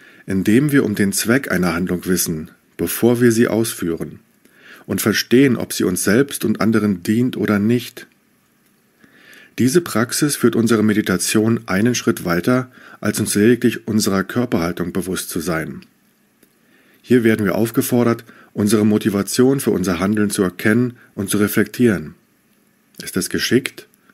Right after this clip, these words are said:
Ist es ungeschickt? Diese Unterscheidung zu üben, hat enorme Auswirkungen auf unser Leben in der Welt. Weil unsere Motivation oft subtil und schwer zu erkennen ist,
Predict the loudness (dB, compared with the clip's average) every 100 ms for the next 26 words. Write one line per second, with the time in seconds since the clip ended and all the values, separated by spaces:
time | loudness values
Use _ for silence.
0 | _ _ -8 -6 -2 2 2 4 0 0
1 | -18 _ _ _ _ _ _ _ _ _
2 | -2 0 2 2 0 0 2 4 2 0
3 | -4 0 0 0 -6 -6 -4 0 2 2
4 | 2 0 -2 0 -2 0 0 2 2 2
5 | -2 -12 -16 -8 -2 0 2 2 2 0
6 | 0 0 0 -2 -4 -12 _ _ _ _
7 | _ _ _ -4 2 4 4 4 2 2
8 | 2 0 2 2 4 2 -2 -2 -4 -4
9 | -4 2 2 2 -2 -6 -2 2 2 2
10 | -4 -2 -2 0 0 -2 -4 -10